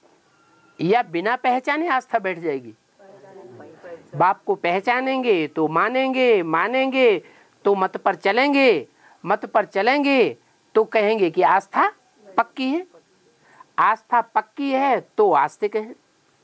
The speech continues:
और आस्था ही नहीं तो, तो नास्तिक है। देवताएं कब भी आपस में लड़ते झगड़ते नहीं हैं।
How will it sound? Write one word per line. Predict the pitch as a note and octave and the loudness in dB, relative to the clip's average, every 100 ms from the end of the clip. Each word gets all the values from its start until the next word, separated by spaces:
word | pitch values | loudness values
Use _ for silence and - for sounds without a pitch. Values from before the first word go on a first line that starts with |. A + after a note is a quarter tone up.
| _ _ _ _ _ _ _ _ _ _ _ - - | _ _ _ _ _ _ _ _ _ _ _ -10 -4
और | C3+ | -2
आस्था | C#3+ D#3 - | -2 -2 -4
ही | G#3+ | -2
नहीं | C4+ F4+ G#4+ _ _ _ _ _ - - - - - - | 0 0 0 _ _ _ _ _ -20 -20 -20 -20 -10 -2
तो, | A3 A#4 - _ - - - - - - | 0 -2 -6 _ -20 -20 -20 -20 -20 -4
तो | C#4 | 0
नास्तिक | G#4+ F#4 - G4+ | 0 0 -4 -8
है। | - - _ _ _ _ _ _ _ - - - - - - C#3 | -10 -20 _ _ _ _ _ _ _ -20 -20 -20 -20 -20 -8 0
देवताएं | D#3+ G#3 G#3+ G#3+ G3 G3+ A#3 D4+ G4+ G#4+ _ _ _ _ _ _ _ - | 4 4 2 0 -2 0 2 2 2 0 _ _ _ _ _ _ _ -4
कब | G#3 G#3 | -2 0
भी | G3 F3 D4 F4+ E4+ | 0 2 4 6 6
आपस | C4+ A#3+ A#3+ A#3 A#3+ | 4 2 0 -6 -4
में | A3 | -2
लड़ते | G3+ G3+ G3+ | -2 -2 -2
झगड़ते | E3 E3 D#3 D#3 | -2 -2 -2 -4
नहीं | C3+ G#3 B3 | -2 0 0
हैं। | C#3+ A#2 | 0 -4